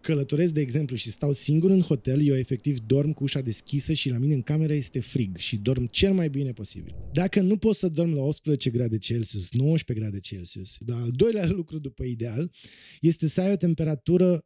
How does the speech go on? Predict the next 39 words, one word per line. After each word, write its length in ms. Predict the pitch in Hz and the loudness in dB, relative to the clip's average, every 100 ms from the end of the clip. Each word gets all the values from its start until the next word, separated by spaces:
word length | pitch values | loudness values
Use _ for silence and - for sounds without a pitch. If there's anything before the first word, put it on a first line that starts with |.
| _ | _
cu 100 | - | -6
două 280 | 135 185 190 | 0 2 2
grade 320 | 151 160 156 | 2 -2 0
mai 200 | 151 139 | 0 2
mică 480 | 127 175 208 185 165 - | 4 4 4 0 -2 -2
în 160 | 160 | 0
dormitorul 460 | 160 147 143 139 135 | 0 0 0 0 -2
tău. 280 | - 92 - | -4 -12 -8
Deci 220 | 139 143 | -2 0
dacă 340 | 147 165 165 156 | 0 -2 -4 -4
temperatura 600 | 147 131 139 135 - 196 | -4 -4 -4 -2 -2 -2
ta 140 | 175 | -6
de 100 | 165 | -6
confort 440 | 156 139 - 156 - | -6 -6 -6 -6 -4
e 100 | 131 | -4
de 100 | 120 | -2
douăzeci 280 | 139 170 | 2 2
și 60 | 160 | 0
trei 160 | 147 143 | -2 0
de 100 | 131 | 2
grade 260 | 135 120 | 2 0
Celsius 460 | 110 139 127 127 101 | 0 0 0 -4 -8
în 120 | 101 | -8
casă, 340 | 165 190 - | -4 -4 -4
să 160 | 110 - | -8 -12
spunem, 360 | - 113 156 160 | -14 -10 -6 -4
cred 160 | 120 | -4
că 80 | 139 | -4
asta 160 | 147 156 | -2 0
e 60 | |
temperatura 540 | 131 120 117 110 139 127 | -2 -4 -4 -2 0 2
medie 400 | 127 147 120 113 | 2 2 0 -2
de 100 | 110 | -4
confort 400 | 107 101 120 104 | -6 -6 -8 -8
în 60 | |
România, 420 | 101 101 135 147 | -8 -6 -4 -4
douăzeci 240 | 127 123 113 | -4 -4 -4
și 100 | - | -4
trei, 300 | 151 190 | -2 -2